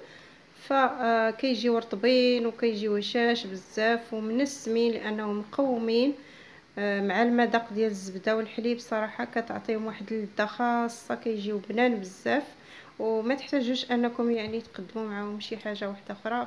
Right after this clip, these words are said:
ف، آه، يعني تقدروا تاكلوهم هكايا، آه، بوحدهم. وتقدموه في المائدة ديال الإفطار أو ديال السحور. ف، آه، كنتمنى تكون عجبتكم الوصفة، وتخليو لي لايك وتعليق محفز لمحتوى الفيديو.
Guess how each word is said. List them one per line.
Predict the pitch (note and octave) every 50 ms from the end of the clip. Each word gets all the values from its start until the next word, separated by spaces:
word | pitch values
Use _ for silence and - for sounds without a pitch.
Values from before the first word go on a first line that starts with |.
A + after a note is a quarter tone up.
| - - -
ف، | A3+ A3 A#3 - - - - -
آه، | G#3+ G3+ G3 F#3+
يعني | F#3+ G3+ A3 G#3+ G#3+ A#3 B3
تقدروا | B3 B3 - - A3 A#3 A#3+ A#3 -
تاكلوهم | A#3+ A#3+ - A3+ A3+ A3 G#3+ G#3
هكايا، | A3 C4 C4+ - - A#3+ A3 G#3+ A3 B3+ F4+ G#4 - - - - - - - - - -
آه، | - G3+ G3+ G3+
بوحدهم. | G3 A#3 E4 E4+ E4 A3+ G3+ G#3+ G#3 G#3+ G#3+ A3+ B3+ C#4+ C#4+ C#4+ - - - - - - - - A3+
وتقدموه | G#3 G#3 G#3 G#3+ - - - - F4 C4+ A#3+ A#3+ B3 A#3+ A#3 A3+ A3+
في | A3+ - - -
المائدة | A3 G#3+ G#3 G#3 G#3 G#3+ A#3+ C#4 - - - A3+ G3+ G#3+
ديال | G3+ G#3+ G#3+ G#3
الإفطار | G#3 - A3 G3+ - - - A3 A3+ A#3 A#3 A3 - -
أو | G#3 G3
ديال | F#3 F#3 G3+ G#3 G#3
السحور. | G#3 - - A3 G#3+ - - A3+ A3+ A3+ A3+
ف، | A#3+ - - - G#3+ G#3 G#3 - - - - - - - - - - -
آه، | A3 G#3+ G#3 G#3
كنتمنى | G#3 G#3 D4 D4 D4 - - C4+ B3+ B3 B3 B3
تكون | B3 B3 - B3 A#3 A3+
عجبتكم | G3+ F#3+ F#3+ - A3+ A3+ A3+ - - A3 A3
الوصفة، | G#3+ G#3 G#3 G#3 G#3 - - - A#3 A#3 A#3+ A#3+
وتخليو | A#3 A#3+ - - A3+ A3 A3 G#3+
لي | G#3+ G#3 G#3 G3+
لايك | G#3 A3 C#4 F4 G4+ - - - - - -
وتعليق | E4 E4 E4 D4 A#3+ G#3 A3 A3+ - -
محفز | A#3 A3+ A3+ A#3+ A3+ - - A3+ G#3 G3
لمحتوى | G#3 A#3+ C#4 D4 D4+ D4 - C#4 B3+ B3+ B3+
الفيديو. | A#3+ A3 G#3+ G#3+ G3+ G3 G#3 G#3+ A3+ D4 F#4+